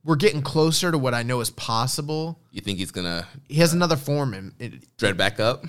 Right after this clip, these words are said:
Speaker 1: I think he is going for the dreads or, or something along those lines. Uh, but the, the look is dreadful. I mean, he's got a jet,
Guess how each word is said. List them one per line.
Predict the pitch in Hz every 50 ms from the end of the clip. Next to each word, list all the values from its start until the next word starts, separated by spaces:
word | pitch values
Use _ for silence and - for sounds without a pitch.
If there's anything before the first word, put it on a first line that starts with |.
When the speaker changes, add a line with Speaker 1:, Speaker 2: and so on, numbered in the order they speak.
| - -
Speaker 1:
I | - 147
think | 143 208 196 156
he | 156 151
is | 147 131
going | - 135 110 104
for | 104
the | 104 90
dreads | 92 110 107 90 90 95 113
or, | 131 139 135
or | - 143 151 143
something | 143 - - - 170 160 170 151 - 175 156
along | 139 127 120 123 127 123
those | 120 113 113 107
lines. | 110 107 104 107 113 120 131 131 - - - - _ _ _ _ _ _ _ _
Uh, | - 107 104 95 - - _ _ _ _ _ _ _ 64
but | 95 120 123 143 123 107 120 120
the, | 139 139
the | 131 135 135 156
look | 151 180 190 185
is | 151 123 110
dreadful. | - - 117 117 110 - - 85
I | 92
mean, | 98 110 113 117
he's | 120 127 120 113
got | - 160 156
a | 143 123
jet, | 113 104 - 127 - - 131